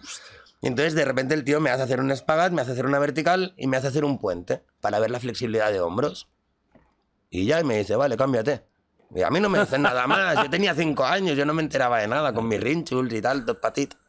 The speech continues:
Speaker 2: Y yo salgo y tal. Y le dicen a mi madre, "Vale, este niño es un genio. El lunes a las cinco".
Speaker 1: Hostia, con tres pruebas.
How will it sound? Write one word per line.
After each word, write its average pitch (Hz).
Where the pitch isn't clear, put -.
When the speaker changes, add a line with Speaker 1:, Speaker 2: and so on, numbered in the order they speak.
Speaker 2:
Y 110
yo 120
salgo 156
y 147
tal. 156
Y 117
le 123
dicen 127
a 127
mi 120
madre, 107
"Vale, 98
este 113
niño 120
es 117
un 107
genio. 85
El 104
lunes 147
a 127
las 101
cinco". -
Speaker 1:
Hostia, -
con 113
tres 135
pruebas. 87